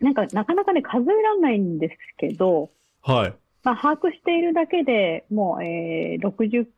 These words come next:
Speaker 1: 組ぐらいは、
Speaker 2: おー。
Speaker 1: あの、お伺いをしているところで、多分なんかそれよりもかなり多くいるのかなという感じはしています。
Speaker 2: はい。
Speaker 1: で、まあ、いろんな企画をやりましたね。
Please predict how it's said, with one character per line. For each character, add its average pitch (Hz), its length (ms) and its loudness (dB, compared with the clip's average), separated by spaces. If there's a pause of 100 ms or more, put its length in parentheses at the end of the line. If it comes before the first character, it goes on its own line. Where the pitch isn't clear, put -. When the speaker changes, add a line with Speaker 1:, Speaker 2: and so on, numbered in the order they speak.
(100)
Speaker 1:
組 233 280 0
ぐ 226 100 2
ら 208 180 0
い 151 80 -6
は、 73 260 0
Speaker 2:
お 101 60 2
ー。 101 40 2
Speaker 1:
あ 95 40 0
の、 90 280 -2
お - 100 0
伺 170 320 -4
い 165 60 -2
を 160 80 -6
し - 120 -20
て 190 100 -2
い 165 100 -2
る 165 100 -8
と 160 140 -4
こ 175 180 -2
ろ 170 220 0
で、 220 220 0
多 254 120 -4
分 220 160 0
な 180 60 -2
ん 170 40 -6
か 170 100 -8
そ 202 80 0
れ 202 160 2
よ 202 140 0
り 180 140 0
も 147 280 -4 (100)
か 190 80 -4
な 156 120 -2
り - 200 -12 (140)
多 165 140 -2
く - 200 -10
い - 60 -8
る 180 80 -4
の 170 100 -2
か - 140 -18
な 240 180 0 (240)
と 170 80 2
い 156 100 0
う 156 60 -8
感 233 260 -2
じ 233 80 0
は 226 100 0
し 214 60 -12 (140)
て 208 180 0
い 196 100 -2
ま 196 160 0 (120)
す。 - 100 -8 (180)
Speaker 2:
は 107 300 -2
い。 - 120 -8 (280)
Speaker 1:
で、 247 300 -2 (500)
ま 269 80 2
あ、 - 20 2
い 240 80 2
ろ 247 80 2
ん 269 40 4
な 285 100 2
企 - 340 -4
画 285 80 2
を 285 80 4
や 254 100 2
り 247 120 2
ま 269 160 2
し - 120 -20
た - 100 -6 (120)
ね。 196 260 -4